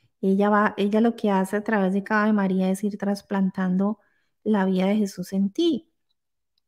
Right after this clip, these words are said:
Eso es lo que hace. Y entonces, pum, cada Ave María es esa fotocopiadora en, con ese flash del Espíritu Santo que va pasando y va pasando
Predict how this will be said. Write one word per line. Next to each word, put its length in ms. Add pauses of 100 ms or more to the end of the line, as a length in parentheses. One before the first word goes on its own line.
(480)
Eso 240
es 40
lo 120
que 140
hace. 260 (380)
Y 80
entonces, 380
pum, 300
cada 260
Ave 80
María 380
es 120
esa 220
fotocopiadora 1000 (520)
en, 460
con 220
ese 220
flash 580
del 220
Espíritu 520
Santo 580 (440)
que 140
va 180
pasando 460
y 40
va 160
pasando 680